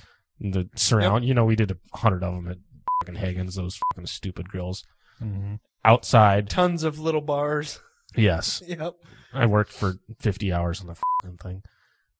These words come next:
Speaker 1: But I had, I was grinding on that, and I had never done anything like this before. I mean, this was the first time I had worked on, done that kind of work or anything. I never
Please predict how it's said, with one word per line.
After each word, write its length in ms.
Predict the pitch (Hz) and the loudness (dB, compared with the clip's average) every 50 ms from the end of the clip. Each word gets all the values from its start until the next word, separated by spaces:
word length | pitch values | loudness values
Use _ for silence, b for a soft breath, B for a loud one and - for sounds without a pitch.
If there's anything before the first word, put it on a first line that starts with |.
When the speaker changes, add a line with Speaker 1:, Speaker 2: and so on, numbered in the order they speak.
| _ _ _ | _ _ _
Speaker 1:
But 300 | - 110 120 120 110 - | 0 2 4 4 4 4
I 300 | 113 120 123 117 117 113 - _ _ _ _ _ _ - - | 4 6 6 6 4 2 -2 _ _ _ _ _ _ -6 0
had, 240 | 95 127 127 110 | 4 4 4 6
I 100 | 113 113 | 6 6
was 200 | 120 117 107 101 | 6 6 4 2
grinding 440 | 110 117 113 107 117 120 131 127 127 | -2 -4 2 4 4 6 6 4 4
on 160 | 123 123 120 | 4 2 4
that, 220 | 117 117 113 117 117 | 4 2 2 2 4
and 80 | 117 | 6
I 80 | 139 160 | 6 6
had 140 | 175 160 123 | 6 6 6
never 280 | 120 143 151 143 147 | 6 6 8 8 8
done 200 | 127 127 131 123 | 6 6 4 4
anything 420 | - 120 131 127 107 - 104 98 90 | 4 2 0 0 0 -2 -4 -6 -6
like 160 | 82 78 80 | -8 -10 -12
this 160 | - 85 - | -12 -14 -16
before. 320 | - 87 - - 92 92 92 | -16 -18 -16 -12 -8 -6 -6
I 80 | 95 | -4
mean, 220 | 95 98 98 95 98 | -4 -4 -4 -2 -2
this 180 | 104 104 - | -2 -2 -2
was 140 | 110 101 101 | -4 -4 -4
the 80 | 104 98 | -4 -2
first 240 | - 110 104 - | 0 0 0 0
time 180 | - 110 107 101 | 0 0 2 2
I 60 | 101 | 2
had 100 | 98 95 | 0 0
worked 300 | 92 98 101 101 - - | 0 0 0 0 0 -2
on, 180 | 101 98 92 90 | -2 -4 -2 0
done 160 | 113 107 101 | 0 0 2
that 160 | 101 101 98 | 0 -2 -2
kind 180 | - - 98 95 | -2 -4 -4 -2
of 60 | 92 | -2
work 260 | 90 92 95 95 - | -2 -2 -2 -4 -6
or 200 | 90 87 87 87 - | -8 -10 -10 -10 -10
anything. 380 | 98 95 87 85 82 82 85 85 | -8 -8 -8 -10 -10 -12 -14 -12
I 40 | |
never 320 | 90 87 87 90 90 85 | -10 -8 -6 -6 -6 -8